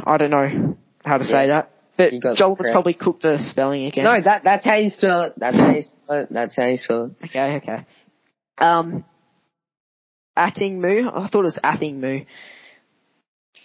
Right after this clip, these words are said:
Speaker 1: leaves Texas, uh, and signs with Nike. She then went on to win the U S A track and field women's eight hundred meter. Which, you know. Uh, Hobbs Kessler,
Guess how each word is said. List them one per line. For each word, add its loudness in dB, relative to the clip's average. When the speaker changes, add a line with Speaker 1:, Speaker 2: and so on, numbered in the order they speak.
Speaker 1:
leaves 0
Texas, -2
uh, 0
and -2
signs 2
with -2
Nike. 0
She 2
then 2
went 0
on 0
to 2
win 0
the 2
U 4
S 0
A 4
track 0
and -8
field 2
women's -2
eight 2
hundred -4
meter. 0
Which, -8
you -20
know. -14
Uh, 2
Hobbs 0
Kessler, 2